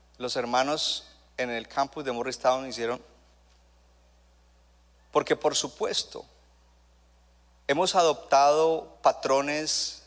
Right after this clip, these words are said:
de nuestra vida devocional en los cuales hacemos devocionales que tienen que ver mucho con el orden natural y poco o nada con el orden espiritual.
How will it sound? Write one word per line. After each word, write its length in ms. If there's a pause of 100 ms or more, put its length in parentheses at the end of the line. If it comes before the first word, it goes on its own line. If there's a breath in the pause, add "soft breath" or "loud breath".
(200)
de 100
nuestra 300
vida 220
devocional 480
en 80
los 100
cuales 440 (400 loud breath)
hacemos 440
devocionales 760
que 140
tienen 340
que 160
ver 320 (580)
mucho 540 (100)
con 160
el 120
orden 320
natural 640 (1300)
y 80
poco 640
o 80
nada 400
con 180
el 140
orden 480 (1800)
espiritual. 720